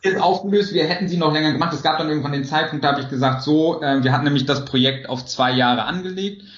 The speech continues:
und wir waren sehr, sehr zufrieden, äh, mit dem Ergebnis und jetzt sind, bin ich noch zufriedener, weil Dimitri ist jetzt kurz davor, ich habe ihn jetzt vor ein paar Tagen gerade wieder gesehen, äh, die zweitausendsechshundert bei der ELO zu knacken und damit wirklich in die deutsche Spitze dann vorzustoßen.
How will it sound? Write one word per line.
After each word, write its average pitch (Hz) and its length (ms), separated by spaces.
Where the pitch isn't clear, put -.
und 120 60
wir 127 140
waren 131 240
sehr, 131 200
sehr 123 460
zufrieden, 127 720
äh, 117 300
mit 123 200
dem 117 160
Ergebnis 139 440
und 123 80
jetzt 123 160
sind, 123 340
bin 131 100
ich 120 120
noch 151 180
zufriedener, 135 500
weil 117 140
Dimitri 127 380
ist 127 120
jetzt 120 240
kurz 127 240
davor, 120 300
ich 113 80
habe 120 140
ihn 113 80
jetzt 113 160
vor 113 320
ein - 40
paar 117 180
Tagen 117 280
gerade 110 180
wieder 110 160
gesehen, 120 380
äh, 117 160
die 120 120
zweitausendsechshundert 127 1000
bei 120 100
der 113 160
ELO 165 180
zu 156 200
knacken 143 520
und 127 140
damit 120 280
wirklich 123 200
in 123 80
die 113 80
deutsche 123 320
Spitze 135 340
dann 131 200
vorzustoßen. 127 840